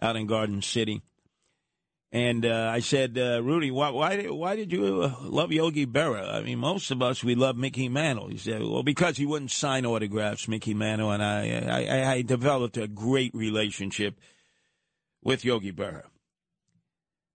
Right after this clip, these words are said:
And, uh, that made a lot of sense to me 'cause I was a Mickey Mantle fan, number seven, but I think everybody realized he was a total degenerate. He was a lush. He was nasty. He was mean.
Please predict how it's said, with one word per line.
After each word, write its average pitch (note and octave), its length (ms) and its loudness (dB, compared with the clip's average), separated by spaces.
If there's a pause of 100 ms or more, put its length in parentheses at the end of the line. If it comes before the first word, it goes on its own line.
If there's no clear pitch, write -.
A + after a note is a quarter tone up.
(160)
And, D3 360 2
uh, C#3+ 300 2 (100)
that E3+ 160 2
made A#3 140 0
a F3 80 4
lot E3+ 200 2
of D#3 80 -2
sense F#3 300 -2
to A2+ 80 -4
me G2 160 -8
'cause A#2+ 200 -2
I C#3 100 4
was C3+ 180 0
a C3+ 40 0
Mickey C#3 280 0
Mantle C3+ 300 2
fan, C#3 260 0
number C3 180 0
seven, B2+ 400 2
but A#2 360 2 (200)
I C#3+ 100 0
think C#3 200 2
everybody A#2 420 2
realized G#2+ 500 0
he A2 80 -2
was G2+ 160 -2
a G#2 60 0
total G#2 360 2
degenerate. G#2+ 760 0
He G2+ 80 -6
was G2 160 -8
a G2 80 -6
lush. A2+ 600 0
He F#2+ 120 -10
was F2 220 -10
nasty. A#2+ 640 -2
He A2+ 80 -2
was F#2+ 220 -8
mean. A2+ 800 0